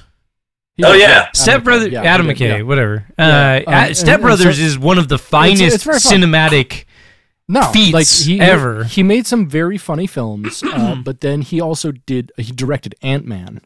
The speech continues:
Speaker 3: Yeah.
Speaker 1: And he made a ton of money off directing Ant-Man for Marvel. And since then, he has only made, like, passion projects, all of which are incredibly political,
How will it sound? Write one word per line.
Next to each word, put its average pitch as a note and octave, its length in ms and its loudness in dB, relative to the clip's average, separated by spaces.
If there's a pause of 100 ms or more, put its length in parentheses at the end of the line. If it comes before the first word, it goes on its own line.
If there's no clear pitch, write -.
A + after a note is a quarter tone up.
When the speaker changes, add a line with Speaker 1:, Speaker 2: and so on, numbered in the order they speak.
(240)
Speaker 3:
Yeah. C#3+ 300 2
Speaker 1:
And B2+ 100 0
he C3 80 0
made C#3+ 220 -2
a C3 40 -4
ton F#3 300 -2
of G#3 60 0
money D#3+ 240 -2
off D3 180 -6
directing C#3 400 -10
Ant-Man B2 480 -8
for D3+ 140 -10
Marvel. G#2+ 500 -8 (420)
And C#3 160 -6
since - 380 -4
then, A2+ 440 -4 (280)
he F#3 200 -6
has D3 260 -2 (120)
only F3+ 380 -6
made, B2 400 -8
like, G#2+ 180 -12
passion E3+ 420 -8
projects, A2 680 -10
all C#3+ 120 -6
of B2 140 -8
which B2 160 -6
are C#3+ 160 -8
incredibly A2 680 -12
political, A2 600 -12